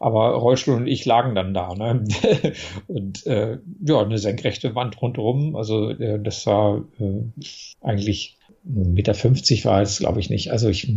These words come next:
ich muss noch mal, äh, in meinen Tagebüchern nachlesen. Ähm, auf jeden Fall habe ich dann, also, ähm, natürlich gerufen, aber es hat mich natürlich keiner gehört und dann habe ich dann ganz umständlich,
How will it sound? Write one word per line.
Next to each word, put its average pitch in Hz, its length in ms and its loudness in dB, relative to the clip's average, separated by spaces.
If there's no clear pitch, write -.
ich - 160 -2
muss 139 160 6
noch 127 120 2
mal, 120 440 2
äh, 120 180 0
in 120 420 -2
meinen 117 260 2
Tagebüchern 123 560 4
nachlesen. 117 600 -2
Ähm, 123 540 -2
auf - 180 0
jeden 147 180 6
Fall 135 380 4
habe 127 120 -2
ich 127 100 -2
dann, 123 360 -4
also, 117 400 2
ähm, 123 440 -6
natürlich 123 420 -2
gerufen, 139 500 4
aber 113 160 4
es 107 120 -2
hat - 100 -4
mich 135 100 -4
natürlich 113 300 -2
keiner 120 300 2
gehört 110 280 4
und 113 140 -2
dann 110 80 -2
habe 113 100 -2
ich 110 60 -4
dann 110 240 0
ganz 117 220 -2
umständlich, 127 800 2